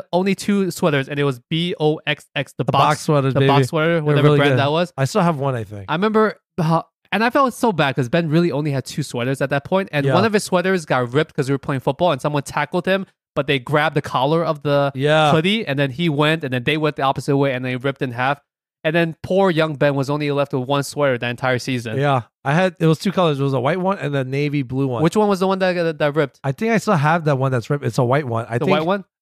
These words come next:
Speaker 2: And what we did was we sewed the collar up. We
Speaker 1: You
Speaker 2: sewed it back up.
Speaker 1: Oh, yeah, yeah. It depends on where the rip is.
Speaker 2: <laughs> Like, it's on your dick if it's, like, pants and shit.
Speaker 1: Otherwise, like,
Speaker 2: Or your
Speaker 1: you look
Speaker 2: asshole.
Speaker 1: like you're fucking Frankenstein with all these stitches across your clothing.
Speaker 2: Yeah.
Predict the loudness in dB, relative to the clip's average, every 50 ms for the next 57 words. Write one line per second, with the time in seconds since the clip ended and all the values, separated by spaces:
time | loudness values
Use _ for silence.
0 | -4 0 0 2 2 2 2 2 4 2 2 2 2 2 2 0 0 -2 -6 -6
1 | -6 -2 0 0 0 2 0 -4 -4 -2 0 0 0 0 -2 -4 -6 -8 -12 _
2 | _ _ _ _ -10 -8 -6 -2 0 0 2 2 4 4 4 6 4 4 4 4
3 | 2 0 0 -4 -8 -8 -4 -2 -2 0 0 0 0 -2 -2 _ _ _ _ _
4 | _ _ _ _ _ _ _ -10 -8 -4 -4 -4 -2 -2 -4 -2 0 0 2 2
5 | 2 2 2 2 2 2 0 -2 -2 -2 -4 -4 -4 -6 _ _ -18 -8 -2 0
6 | 0 2 2 -2 0 2 0 0 0 0 -6 _ _ _ _ -2 -2 0 0 2
7 | 0 0 0 2 0 0 2 2 0 -2 -2 0 0 0 0 0 -2 -4 -2 -2
8 | -2 -2 -2 -4 -4 -2 -2 0 0 -2 -2 -4 -8 -8 -4 -2 -2 -2 -2 -4
9 | -4 -2 0 0 0 0 0 0 0 2 2 2 2 2 2 2 4 2 2 2
10 | 2 0 -2 -2 -4 -4 -6 -4 -2 -2 -4 -2 -4 -6 -4 -2 -4 -2 0 0
11 | 0 0 0 0 -4 -4 -4 -8 -14 -14 -8 -4 -4 -4 -2 -4 -2 -2 -2 -2
12 | 0 -2 -2 -4 -8 -6 -4 -6 -2 -2 -4 -4 -4 -2 0 2 2 2 2 0